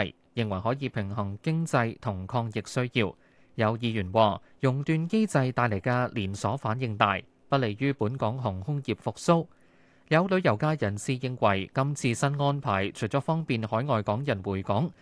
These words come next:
亦都可以更善用檢疫酒店房間。陳樂謙報道。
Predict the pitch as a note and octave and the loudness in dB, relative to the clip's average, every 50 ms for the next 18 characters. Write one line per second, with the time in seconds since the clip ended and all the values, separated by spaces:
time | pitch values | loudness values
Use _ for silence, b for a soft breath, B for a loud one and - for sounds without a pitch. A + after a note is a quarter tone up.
0 | b b b b b B2+ - C#3+ C3+ C3+ C#3 - C#3 B2+ A#2+ A#2+ A#2 - A#2+ A#2+ | b b b b b 0 0 2 2 0 0 0 0 0 0 0 0 0 0 0
1 | B2 A#2+ - - A#2+ G#2+ G#2 G#2 - A2+ G#2+ G#2+ A2 - - _ _ - A#2+ G#2+ | 0 -2 -4 -4 -4 -4 -2 0 2 2 2 2 -2 -6 -12 _ _ -6 -4 -4
2 | A#2 D3+ D3+ C#3 G#2 - - - F#2+ F#2+ A#2 - A#2 G2 F#2 - F#2+ F2 E2+ F#2 | -4 -2 -2 -4 -4 -4 -4 -4 -2 -2 -2 -4 -6 -6 -6 -6 -8 -8 -4 -2
3 | B2 B2+ C3+ C3+ - _ _ _ _ _ _ - - - B2 A#2 A#2+ A#2+ A#2+ - | -2 0 0 -2 -6 _ _ _ _ _ _ -4 0 0 0 2 0 -2 -2 -2
4 | - D#3+ D3+ C#3+ A#2 G2 F2+ F2 E2 | -2 -4 -2 -2 -2 -2 -2 -4 -6